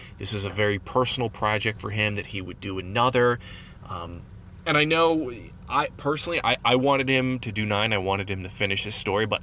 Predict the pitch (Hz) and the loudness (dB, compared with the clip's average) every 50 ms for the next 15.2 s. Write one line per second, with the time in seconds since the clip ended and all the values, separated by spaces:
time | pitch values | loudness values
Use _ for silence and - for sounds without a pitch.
0 | - 107 - - - - - - 120 117 117 - - 120 110 107 101 110 104 98 | 0 -2 -2 -2 -4 -10 0 2 2 4 4 4 4 4 4 4 2 0 0 0
1 | 98 92 98 95 98 101 101 104 104 104 101 104 101 113 110 113 123 - - - | -2 -4 -2 0 0 0 2 0 0 0 -2 -2 -2 -2 0 0 0 0 -2 -10
2 | - - - - - - - - - 104 101 - 95 85 - - - - - - | -16 -16 -16 -16 -16 -16 -12 -4 0 2 2 2 0 -4 -12 -14 -16 -16 -16 -18
3 | - - - - - - - - - - - 127 135 131 139 156 175 175 - - | -18 -18 -18 -18 -18 -18 -16 -10 -6 -2 0 0 2 4 4 4 4 4 2 0
4 | 147 139 143 139 127 123 123 123 123 117 104 107 107 - - - - 120 - - | 2 2 2 2 0 -2 -6 -4 -2 -2 -2 -2 -2 -6 -12 -14 -14 -12 -8 -2
5 | 117 120 120 117 - 123 120 117 117 117 107 104 101 98 101 107 104 101 101 98 | -2 -2 0 -2 -2 -2 0 0 0 0 0 -2 -2 0 4 4 4 4 4 2
6 | 101 98 101 - - - - - - - - - - - - - - - - 101 | 0 -4 -8 -10 -12 -16 -16 -16 -18 -16 -16 -18 -18 -16 -14 -12 -10 -10 -10 -10
7 | 104 87 - - - - 107 117 123 120 - 131 123 120 120 117 117 117 117 113 | -10 -12 -14 -12 -4 0 2 2 2 4 6 6 6 6 4 0 0 0 -2 -2
8 | 120 139 147 151 151 - - 104 98 92 98 98 95 95 95 98 95 98 98 104 | -2 -4 -4 -6 -10 -12 -10 -10 -8 -4 -4 -4 -4 -4 -4 -4 -4 -2 -2 -4
9 | 113 110 104 98 98 95 92 92 92 95 95 95 98 90 92 90 90 90 90 90 | -6 -8 -8 -8 -8 -8 -8 -8 -8 -8 -8 -8 -6 -4 -4 -2 0 0 -2 -2
10 | - - - - - - - - - 107 107 101 107 101 92 101 104 98 - 127 | -6 -8 -16 -16 -16 -16 -10 -2 0 2 2 2 2 2 2 0 0 0 -2 -2
11 | 131 135 135 127 - - - - - - - - - - - - - - - - | -2 -2 -4 -6 -6 -8 -8 -10 -12 -14 -16 -18 -18 -18 -18 -20 -20 -20 -20 -20
12 | - - - - - - - - - 71 80 101 110 117 - 120 123 123 127 139 | -20 -20 -20 -18 -20 -18 -16 -12 -8 -6 -6 -6 -8 -10 -10 -6 -2 2 2 2
13 | 147 147 147 143 - - 135 143 135 135 131 - 139 135 131 131 - - 113 107 | 2 2 0 -2 -2 -2 -2 0 2 2 0 2 0 0 0 0 0 -2 -2 2
14 | 113 123 135 165 - 92 107 101 95 95 92 95 95 104 110 117 117 117 120 120 | 4 4 2 2 0 -6 -8 -6 -4 -4 -2 0 0 0 0 0 -2 -2 -2 0
15 | 123 127 135 147 | 0 0 0 -2